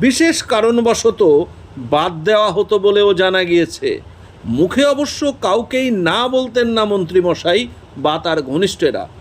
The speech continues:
কিন্তু নাম বাদ দেওয়া হতো খুব কৌশলে।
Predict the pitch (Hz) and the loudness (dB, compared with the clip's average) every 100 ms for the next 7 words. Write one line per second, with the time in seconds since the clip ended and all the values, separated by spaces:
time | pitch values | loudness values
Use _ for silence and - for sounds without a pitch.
0 | - - 143 143 170 160 - - 120 123 | -20 -6 -6 2 2 2 -4 -14 -6 -2
1 | 127 175 190 156 143 147 151 185 185 180 | -2 -2 -2 -2 -2 -2 0 0 0 -2
2 | 180 185 180 - - - 269 302 302 240 | 0 0 0 -6 -20 -8 -2 2 2 -2
3 | - - - 240 247 240 190 151 117 | -12 -18 0 2 2 0 0 0 -2